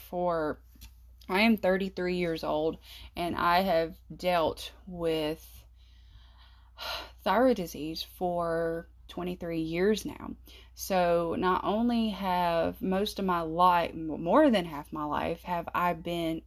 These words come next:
overweight, but I've been chronically tired and in pain and other things like that. And I'm not complaining.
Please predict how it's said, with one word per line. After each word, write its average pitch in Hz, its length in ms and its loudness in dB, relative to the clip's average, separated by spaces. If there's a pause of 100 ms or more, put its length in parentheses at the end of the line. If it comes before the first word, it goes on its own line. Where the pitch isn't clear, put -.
overweight, 175 840 0 (380)
but 196 120 0
I've 208 160 4
been 185 220 -4
chronically 170 540 -4
tired 175 800 0
and 170 100 -8
in 156 160 -4
pain 185 560 -2 (300)
and 233 120 -2
other 311 180 0
things 185 240 -2
like 170 140 -2
that. 175 260 0
And 202 140 -2
I'm 269 120 8
not 220 180 2
complaining. 175 640 -6